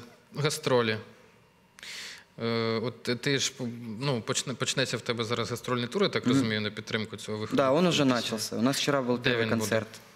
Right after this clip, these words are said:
Speaker 1: Міста?
Speaker 2: Вчера
Speaker 1: Міста,
Speaker 2: был первый
Speaker 1: дати?
Speaker 2: концерт в Киеве. Э, прошёл очень классно. Я благодарен всем, кто пришёл, поддержал.
Speaker 1: Ну, ти свіженький, як на людину, яка вчора давала концерт у Києві, я
Speaker 2: Спасибо.
Speaker 1: тобі скажу.
Speaker 2: Да, ну,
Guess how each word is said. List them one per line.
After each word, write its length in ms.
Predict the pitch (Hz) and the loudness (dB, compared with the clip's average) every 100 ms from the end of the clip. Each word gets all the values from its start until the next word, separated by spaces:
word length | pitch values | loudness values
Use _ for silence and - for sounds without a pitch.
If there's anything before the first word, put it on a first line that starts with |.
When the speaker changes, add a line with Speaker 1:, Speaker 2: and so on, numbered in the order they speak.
| - | -12
Speaker 1:
Міста? 380 | 120 - 113 - - - - - - - | -10 -6 -6 -6 -12 -20 -20 -20 -20 -16
Speaker 2:
Вчера 260 | - 127 165 | 0 2 4
Speaker 1:
Міста, 120 | 165 | 2
Speaker 2:
был 40 | 156 131 | 4 4
первый 40 | |
Speaker 1:
дати? 120 | 156 | 4
Speaker 2:
концерт 340 | 113 147 147 - | 2 4 2 0
в 60 | |
Киеве. 440 | - 156 156 117 107 - | 0 4 6 4 2 0
Э, 140 | 107 | -4
прошёл 480 | 107 127 123 147 135 - | 0 0 2 2 2 2
очень 300 | 127 - 110 | 2 2 0
классно. 440 | - 120 123 - 104 | 4 2 2 -2 0
Я 100 | 110 | 2
благодарен 460 | 110 117 117 117 113 | 2 2 2 2 0
всем, 240 | - 123 | 2 0
кто 140 | 113 - | -2 -6
пришёл, 400 | 113 - 127 127 | -4 2 2 2
поддержал. 540 | 110 101 104 117 117 | 0 0 2 2 2
Speaker 1:
Ну, 60 | 117 | 2
ти 140 | 151 | -2
свіженький, 580 | 147 185 190 190 170 170 | 0 2 2 2 2 2
як 180 | 165 165 | 2 0
на 80 | |
людину, 340 | 156 151 151 131 | -2 0 0 0
яка 180 | 123 120 | -2 -4
вчора 300 | - 120 110 | -2 -2 0
давала 340 | 113 107 104 | 2 2 2
концерт 440 | 104 110 - 101 - | 0 -6 -6 -8 -10
у 20 | |
Києві, 220 | - 131 | -2 2
я 60 | 202 | 4
Speaker 2:
Спасибо. 260 | 170 113 | 4 4
Speaker 1:
тобі 120 | 113 104 | 0 -2
скажу. 260 | - 107 | -4 0
Speaker 2:
Да, 260 | 113 127 120 | 2 4 4
ну, 200 | 123 143 | 6 6